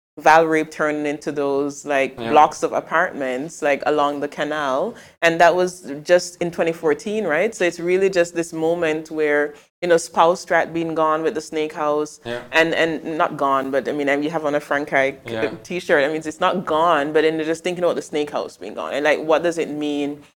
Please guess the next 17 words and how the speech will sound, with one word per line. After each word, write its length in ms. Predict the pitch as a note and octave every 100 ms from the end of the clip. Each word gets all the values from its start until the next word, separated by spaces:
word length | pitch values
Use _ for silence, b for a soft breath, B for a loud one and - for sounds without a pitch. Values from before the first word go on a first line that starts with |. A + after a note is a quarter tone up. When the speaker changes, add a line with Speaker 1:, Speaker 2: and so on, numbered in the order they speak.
| _ _ _
Speaker 1:
when, 400 | D#3+ E3 D#3+ D3+
I 80 | E3
think 240 | E3 E3+
it's 200 | D#3 - -
the, 540 | G2+ E3 D#3+ D#3 A#2+
when 260 | - F3+ F3
you 100 | F3+
can 220 | F#3 F3
see 360 | - G3 G#3 G#3
that 200 | D#3+ D3
the 80 |
city 640 | D#3+ - A3+ A3 G#3+ F#3+ G#2
is 180 | F3 E3+
making 540 | D#3+ E3+ E3+ F3 D#3
a 60 | D#3
specific 580 | - D#3 - D#3+ D3
decision, 840 | D3 D3 - F3+ D3+ G#2 F3 C4+